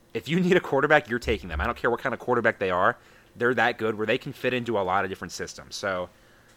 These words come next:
again, I hate being critical, but it's just, and that's how, like, how crazy it is to me that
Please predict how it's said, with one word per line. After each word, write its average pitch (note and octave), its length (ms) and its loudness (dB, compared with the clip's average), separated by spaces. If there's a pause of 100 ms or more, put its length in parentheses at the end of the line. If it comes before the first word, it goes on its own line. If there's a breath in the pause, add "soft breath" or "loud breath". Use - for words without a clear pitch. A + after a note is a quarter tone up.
again, B2+ 200 -2
I G#2+ 80 -4
hate D3+ 180 -4
being E3+ 160 0
critical, B2 360 0
but G2+ 280 -4 (120)
it's B2 160 -6
just, D#3 160 -6 (220)
and C#3 100 0
that's D#3 160 4
how, C#3+ 180 6
like, A#2+ 220 2 (520)
how A#2+ 200 0
crazy A2 420 -4
it G#2 40 -2
is G2 100 -8
to G#2 100 -14
me F#2+ 140 -10
that F2+ 240 -6